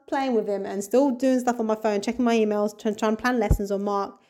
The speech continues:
he would tell me to get off my phone because I'd still be working.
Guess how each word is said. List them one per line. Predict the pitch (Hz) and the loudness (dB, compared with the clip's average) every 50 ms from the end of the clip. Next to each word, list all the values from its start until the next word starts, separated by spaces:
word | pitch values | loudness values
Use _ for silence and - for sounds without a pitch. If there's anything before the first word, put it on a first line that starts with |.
| _ _ _ _ | _ _ _ _
he | - 294 302 | 2 4 4
would | 294 277 - | 4 4 4
tell | - 285 285 294 302 | 4 4 4 4 2
me | 262 233 202 190 190 185 | 0 -2 -4 -4 -6 -8
to | 185 - | -8 -8
get | 214 - 240 226 | -8 -6 -6 -6
off | 226 226 - - | -6 -8 -10 -10
my | 220 202 | -14 -14
phone | 202 - 214 190 - 170 175 180 208 202 - _ _ _ _ _ | -10 -10 -8 -8 -8 -10 -12 -12 -14 -16 -20 _ _ _ _ _
because | - 190 196 202 196 | -4 0 0 2 2
I'd | 214 208 202 | 2 0 -2
still | - - - - 254 247 240 220 | -4 -6 -2 2 4 6 6 4
be | - 220 208 | 4 2 0
working. | 196 208 202 196 202 202 - - - - - - | 0 -2 -4 -4 -8 -12 -14 -18 -20 -18 -20 -20